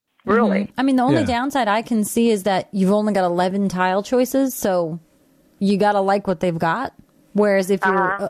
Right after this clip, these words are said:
Speaker 2: installing tile in a traditional sense, you, you know, sky's the limit as far as tile choice, layout, pattern, design, everything. You know, so if you're okay with something, you know, in their color palette, which seems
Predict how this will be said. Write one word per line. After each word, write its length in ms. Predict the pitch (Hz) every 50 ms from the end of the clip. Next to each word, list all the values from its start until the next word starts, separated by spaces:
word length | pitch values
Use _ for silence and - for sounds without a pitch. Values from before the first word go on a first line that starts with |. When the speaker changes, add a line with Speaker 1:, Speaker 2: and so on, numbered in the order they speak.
| _ -
Speaker 2:
installing 680 | 226 226 208 220 208 - - 226 214 208 208 208 214
tile 380 | 208 - 208 190 185 196 202 208
in 100 | 202 190
a 60 | 170
traditional 680 | 160 - - 202 185 190 202 196 - 226 226 226 240
sense, 520 | 233 - - 247 240 247 254 254 - - 214
you, 420 | 185 196 208 202 202 196 190 -
you 120 | - 208 185
know, 160 | 160 143 160
sky's 400 | - - - 220 202 202 196 170
the 100 | - 190
limit 300 | 180 226 262 262 202 165
as 160 | - 175 - -
far 240 | - 185 175 165
as 100 | 165 160
tile 320 | - - 196 190 175 165 170
choice, 440 | - - - 269 254 247 233 - -
layout, 500 | 208 220 233 226 220 208 202 - _ -
pattern, 460 | - 208 214 220 220 214 208 202 185
design, 640 | 180 160 185 196 196 202 202 196 196 190 190 190 - _ _ _ _ _ - - -
everything. 640 | 247 240 220 185 156 - 135 - - - - 190 - _ _ - - - - - - -
You 80 | - 214
know, 80 | 196 196
so 140 | 185 - 240
if 160 | 214 190 -
you're 240 | 240 262 254 240 226 220
okay 280 | - - 277 285 294
with 180 | 254 240 226 214
something, 720 | - - 220 202 202 202 - 202 190 185 185 185 185 190 - _ _ _ _ _ _ _ _ _ _ _ _ _ _ _ _ _ _ -
you 80 | 208 208
know, 160 | 202 196 - - 233
in 180 | 233 240 226 220
their 200 | 208 196 185 -
color 280 | - 277 311 349 330
palette, 320 | - - 190 175 180 - -
which 280 | 208 220 - - -
seems 480 | - 294 359 440 440 294 247 214 -